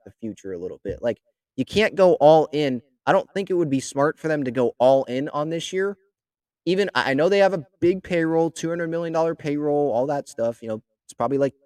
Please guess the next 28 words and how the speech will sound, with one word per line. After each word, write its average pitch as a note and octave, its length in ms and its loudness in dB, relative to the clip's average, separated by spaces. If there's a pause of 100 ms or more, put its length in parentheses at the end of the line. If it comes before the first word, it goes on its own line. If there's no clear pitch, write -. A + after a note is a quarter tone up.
(140)
around B2+ 220 -4
two D#3 160 -8
twenty-eight C#3+ 500 -6
right G2 160 -6
now, F#2+ 220 -10
two A#2+ 180 -8
twenty-nine. A#2 580 -8 (440)
I C3+ 60 2
understand D3 460 -2
that. E2 200 -8 (580)
But F3 120 6
at - 80 -4
the C3+ 60 -14
same E3 300 -2
time, C3 500 -2 (640)
going E3 280 4
all D3+ 280 4
in E3+ 380 -2 (100)
when B2 300 -2 (300)
you C3+ 180 0
know D#3+ 340 4
that B2+ 220 0 (540)
there's B2+ 160 -2
a, A#2 120 -4
holes C#3 340 4
in D3 120 -6
this D3 180 -8
roster, E3 480 -2